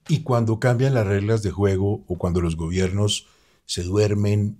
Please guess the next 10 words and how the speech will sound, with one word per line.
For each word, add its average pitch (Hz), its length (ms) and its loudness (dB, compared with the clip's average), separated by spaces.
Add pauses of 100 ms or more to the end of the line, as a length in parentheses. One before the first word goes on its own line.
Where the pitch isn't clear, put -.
(160)
en 87 200 -4
precisamente 92 560 -2
la 101 100 2
reglamentación, 85 880 0
debe 92 220 0
haber 101 160 0
un 101 80 -12
pánico 104 400 -2
del 85 100 2
inversionista. 80 600 -2